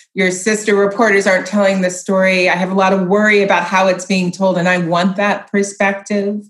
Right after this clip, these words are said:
And we're all humans <laughs> and, and feeling pain directly. And I, you know, I think about it when I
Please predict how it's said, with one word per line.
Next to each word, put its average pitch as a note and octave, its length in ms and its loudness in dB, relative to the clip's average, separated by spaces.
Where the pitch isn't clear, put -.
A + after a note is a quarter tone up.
And A3 380 4
we're G#3+ 160 2
all A3 220 2
humans F#3 720 -2
<laughs> - 1000 -12
and, G3 1000 0
and G3 400 0
feeling A3 460 2
pain G#3 880 0
directly. F#3 920 -2
And E3 360 -4
I, F3 200 -2
you G3+ 120 0
know, F#3 120 2
I F#3 100 0
think A3+ 340 0
about F#3 320 2
it F3+ 220 0
when F3+ 640 -2
I F#3 460 0